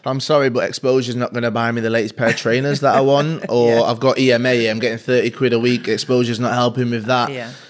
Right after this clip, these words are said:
Speaker 1: Uh, so that was something I was quite, <laughs> yeah, at sixteen, seventeen, eighteen, when you,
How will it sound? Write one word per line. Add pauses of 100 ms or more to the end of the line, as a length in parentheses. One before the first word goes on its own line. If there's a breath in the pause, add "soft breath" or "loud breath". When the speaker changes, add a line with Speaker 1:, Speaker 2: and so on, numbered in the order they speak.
(120)
Speaker 1:
Uh,
so
that
was
something
I
was
quite,
<laughs>
yeah,
at
sixteen,
seventeen,
eighteen,
when
you,